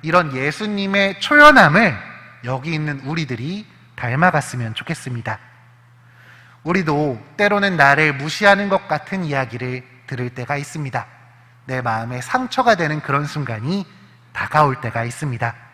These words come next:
그러나 작은 한마디에도, 행동 하나에도 예민하게 반응하면서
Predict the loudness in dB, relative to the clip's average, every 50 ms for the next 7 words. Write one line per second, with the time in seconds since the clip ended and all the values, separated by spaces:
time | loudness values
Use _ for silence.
0 | _ _ _ -20 -20 _ _ -4 2 4 6 8 8 8 6 6 0 -8 -14 -16
1 | -18 -20 -18 -6 2 6 8 8 8 8 6 6 6 6 6 8 8 8 8 6
2 | 2 2 2 0 -4 -8 -10 -16 -20 -20 -20 -12 -4 0 0 2 4 4 4 6
3 | 6 6 8 8 6 6 6 4 2 2 0 0 0 2 4 4 4 4 4 6
4 | 6 6 6 4 2 0 2 2 2 4 4 2 2 0 -2 -2 2 2 2 2
5 | 2